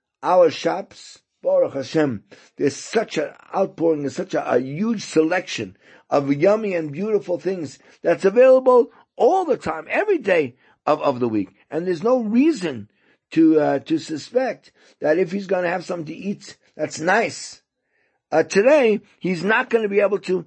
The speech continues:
find that again in the shops, uh, uh, for Shabbos. <clears throat> And therefore, nowadays, the main approach would be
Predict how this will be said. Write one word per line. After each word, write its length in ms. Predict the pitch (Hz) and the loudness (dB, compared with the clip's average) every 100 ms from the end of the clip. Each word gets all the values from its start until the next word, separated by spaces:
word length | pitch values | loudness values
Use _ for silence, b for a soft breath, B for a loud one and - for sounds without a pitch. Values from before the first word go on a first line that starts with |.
| b _ | b _
find 320 | 190 202 214 | -2 0 -2
that 120 | 208 | -4
again 320 | 202 233 233 | -2 -2 -2
in 100 | 214 | -4
the 60 | 208 | -6
shops, 520 | - 254 233 - - b b b - | -2 -2 -2 -8 -20 b b b 0
uh, 120 | 147 151 | 0 2
uh, 100 | 147 | 0
for 160 | 147 139 | 0 -4
Shabbos. 500 | 120 95 - - - | -4 -8 -10 -20 -12
<clears throat> 460 | - 170 165 147 - | -4 -2 -2 -4 -8
And 180 | 135 151 | -4 0
therefore, 440 | 202 202 127 92 _ b b b b _ | 0 0 -4 -6 _ b b b b _
nowadays, 720 | 131 185 220 220 214 196 156 | -2 2 2 0 0 -2 -4
the 200 | - 135 | -6 -4
main 600 | 135 143 190 202 185 139 123 _ _ _ | -4 -4 -4 -4 -6 -10 -14 _ _ _
approach 640 | - - 196 185 - - _ _ | -12 0 2 2 -2 -14 _ _
would 220 | 135 123 | -2 -2
be 380 | 170 220 285 | -2 -2 -4